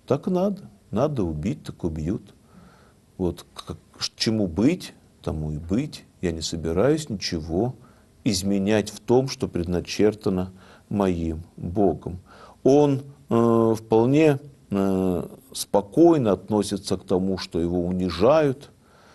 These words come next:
и что его бьют, что его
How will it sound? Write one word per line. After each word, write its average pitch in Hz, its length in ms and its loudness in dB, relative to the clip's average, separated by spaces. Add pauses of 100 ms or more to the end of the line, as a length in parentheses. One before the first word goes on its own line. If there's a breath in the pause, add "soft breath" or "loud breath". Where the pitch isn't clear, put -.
(220 soft breath)
и - 80 -8
что 92 320 0
его 87 600 2 (180)
бьют, 117 800 0 (180)
что - 320 -6
его 90 420 0